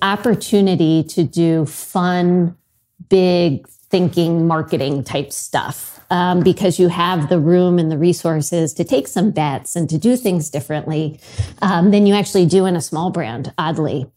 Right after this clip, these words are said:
um, 'cause you have more control over a small brand, but you have less money and everything that you do has to be focused to a very specific goal of moving the business. You don't, you don't have as much room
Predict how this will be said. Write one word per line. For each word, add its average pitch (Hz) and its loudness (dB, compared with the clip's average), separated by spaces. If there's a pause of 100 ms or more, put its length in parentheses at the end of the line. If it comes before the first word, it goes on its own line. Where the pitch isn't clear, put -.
um, 170 -2
'cause 180 2
you 190 2
have 185 2
more 170 0
control 233 -2
over 170 2
a 151 -2
small 160 -2
brand, 160 -4
but 156 -6
you 170 2
have 156 -4 (300)
less 175 0
money 185 0
and - -4
everything 214 0
that 180 0
you 170 2
do 165 2
has 147 -4
to 170 -4
be 165 0
focused 156 -4 (360)
to 185 4
a 180 2
very 160 0
specific 151 -8
goal 165 -2
of 151 -4
moving 160 -2
the 151 -4
business. 180 -4
You 185 4
don't, 190 -2
you 202 4
don't 196 0
have 196 -2
as 175 -2
much 160 -2
room 160 -4